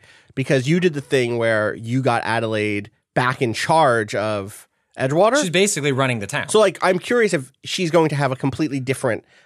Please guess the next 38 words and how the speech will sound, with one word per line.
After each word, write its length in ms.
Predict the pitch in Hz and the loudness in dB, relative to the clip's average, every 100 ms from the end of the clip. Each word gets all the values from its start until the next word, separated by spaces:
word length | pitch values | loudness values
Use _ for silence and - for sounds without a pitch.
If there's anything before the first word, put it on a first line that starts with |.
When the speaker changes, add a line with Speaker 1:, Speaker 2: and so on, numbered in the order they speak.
| _ | _
Speaker 1:
pers-, 200 | - 147 | -2 0
like, 180 | 156 127 | 0 0
if 100 | 135 | -2
the, 160 | 135 127 | 0 0
if 100 | 143 | -2
your 240 | 123 170 180 | 2 4 4
epilogue 540 | 147 151 135 123 110 | 2 0 2 2 0
scene 280 | - 123 110 | -2 -2 -2
is 80 | 104 | -2
gonna 140 | 123 | -2
be 80 | 113 | -2
a 40 | |
completely 420 | 107 120 165 135 131 | -4 -4 -4 -2 -4
different 260 | 120 117 | -4 -4
thing 400 | - 151 123 107 - - _ | 2 2 2 -2 -8 -20 _
than, 460 | 120 113 104 98 - | 0 0 0 -4 -8
than 340 | 107 110 104 | -4 -2 -2
what 140 | 110 98 | -2 0
Rob 180 | 120 110 | 0 0
and 80 | 110 | 0
I 140 | 123 | 0
will 140 | 120 | 0
get 200 | 104 110 | -2 -4
from 160 | - 104 | -4 -4
having 220 | 113 107 | -4 -4
supported 400 | - 110 113 90 | -8 -6 -6 -6
the 60 | - | -8
commune, 520 | - 131 120 107 98 - - - | 0 0 2 -2 -4 -10 -18 -8
because 680 | 127 - 127 113 101 - - _ _ - | -6 0 0 0 -2 -8 -10 _ _ -12
she 260 | - 147 139 | -4 0 2
is 100 | 131 | 2
now 160 | 120 | 0
in 80 | 113 | 0
a 20 | |
position 380 | 110 113 110 117 | -2 -4 -4 -2
where, 140 | 107 | -2
like, 180 | 104 110 - | -2 -4 0
oh, 460 | 277 254 190 123 | 4 4 4 0